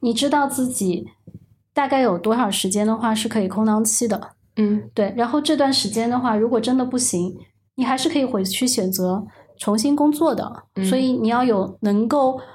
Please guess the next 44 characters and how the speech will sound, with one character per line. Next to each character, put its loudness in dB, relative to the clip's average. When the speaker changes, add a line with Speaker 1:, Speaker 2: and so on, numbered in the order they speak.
Speaker 1:
继 0
续， -2
呃， -4
走 0
入 2
工 2
作 2
状 2
态 -2
的 -4
这 -2
样 2
的 0
一 0
个 0
工 0
作 2
能 2
力。 2
Speaker 2:
那 2
你 2
以 4
你 2
的 0
那 2
个 2
经 2
验， 0
就 -8
是 -4
你 2
可 -2
能 2
你 0
当 0
时 -2
或 -2
者 0
你 0
觉 0
得 2
多 0
少 -4
的， -2